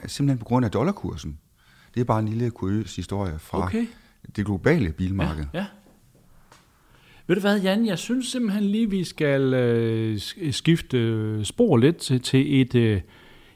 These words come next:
Speaker 2: italiensk mærke, som kæmper en evindelig kamp om overlevelse.
Speaker 1: Ja.
Speaker 2: Alfa Romeo.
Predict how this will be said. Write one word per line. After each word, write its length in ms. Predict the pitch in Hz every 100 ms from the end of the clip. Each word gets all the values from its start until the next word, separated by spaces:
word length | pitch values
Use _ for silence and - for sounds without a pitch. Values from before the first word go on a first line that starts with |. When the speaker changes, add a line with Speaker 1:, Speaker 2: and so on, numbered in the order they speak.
| _ -
Speaker 2:
italiensk 1160 | 147 - 147 180 202 220 135 - - - - - - - _ _ _ _ _ _ _ - - -
mærke, 460 | 120 135 175 127 - _ - _ _
som 500 | - 127 113 107 104 -
kæmper 360 | - 160 160
en 160 | 123 120
evindelig 420 | 120 160 151 104
kamp 280 | - 135 180 -
om 260 | 113 107 - - - - _ _ _ _ -
overlevelse. 600 | 123 151 107 101 104 110 -
Speaker 1:
Ja. 60 | 117
Speaker 2:
Alfa 180 | 131 120
Romeo. 480 | 101 107 123 156